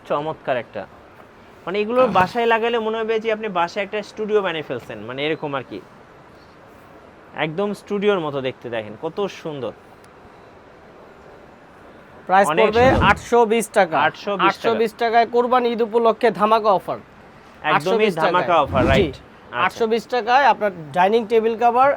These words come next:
Speaker 2: এবং সেভেন
Speaker 1: এই যে।
Speaker 2: পিসের কম্বো সেট নিতে হলে
Speaker 1: ভাইরাল
Speaker 2: চোদ্দোশো
Speaker 1: মুক্তা।
Speaker 2: টাকা।
Speaker 1: এটা বাসায় ডাইনিং এ লাগানোর সাথে সাথে মনে হবে যে আপনি সমুদ্রের পাড়ে বসে আছেন। কি
Speaker 2: জি।
Speaker 1: বলেন ভাইয়া?
Speaker 2: জি, অবশ্যই।
Speaker 1: একদম মুক্তার টেবিল, এত সুন্দর ভাই, রাজা বাদশাদের টেবিলের মতো, কি বলেন?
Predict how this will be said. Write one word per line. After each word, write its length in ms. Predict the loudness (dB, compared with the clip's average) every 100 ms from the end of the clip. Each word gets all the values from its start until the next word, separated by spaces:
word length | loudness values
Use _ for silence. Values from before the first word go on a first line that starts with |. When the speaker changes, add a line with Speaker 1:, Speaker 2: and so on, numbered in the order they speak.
| 0
Speaker 2:
এবং 260 | 0 0
সেভেন 320 | 4 4 4
Speaker 1:
এই 100 | 2
যে। 60 | 0
Speaker 2:
পিসের 180 | 0 0 -2 -18 -20 -20 -20 -8 4
কম্বো 320 | 6 8 4
সেট 200 | 4 -2
নিতে 180 | 2 6
হলে 80 |
Speaker 1:
ভাইরাল 420 | 8 8 6 4 0
Speaker 2:
চোদ্দোশো 360 | 0 2 2 2
Speaker 1:
মুক্তা। 20 |
Speaker 2:
টাকা। 300 | 4 6 4
Speaker 1:
এটা 500 | 0 4 6 8 8
বাসায় 680 | 6 4 4 4 6 4
ডাইনিং 300 | 2 0 2
এ 80 | 2
লাগানোর 260 | 2 2 -2
সাথে 220 | -4 -6
সাথে 140 | -6
মনে 200 | -4 -2
হবে 140 | -2 -2
যে 140 | -2
আপনি 160 | -4 -6
সমুদ্রের 460 | -8 -6 -4 -2
পাড়ে 200 | -2 -2
বসে 240 | -4 -6 -6
আছেন। 260 | -8 -12 -16 -14
কি 120 | -6
Speaker 2:
জি। 100 | 0
Speaker 1:
বলেন 260 | 2 2
ভাইয়া? 200 | 0 -2 -4 -14 -4
Speaker 2:
জি, 180 | 2 4
অবশ্যই। 440 | 4 0 -4 -10 -10 -16 -6
Speaker 1:
একদম 380 | -4 -2 -2 -2
মুক্তার 1000 | 0 -2 -2 0 6 10 10 10 6 -4 -4
টেবিল, 360 | -2 -2 -4 -10 -12
এত 280 | -10 -6 -6
সুন্দর 440 | -6 -8 -4 -2
ভাই, 240 | 0 0 2
রাজা 240 | 2 2
বাদশাদের 400 | 0 0 -4 -6 -4
টেবিলের 320 | -4 -2 -2
মতো, 240 | -4 -6
কি 120 | -6 2
বলেন? 260 | 4 4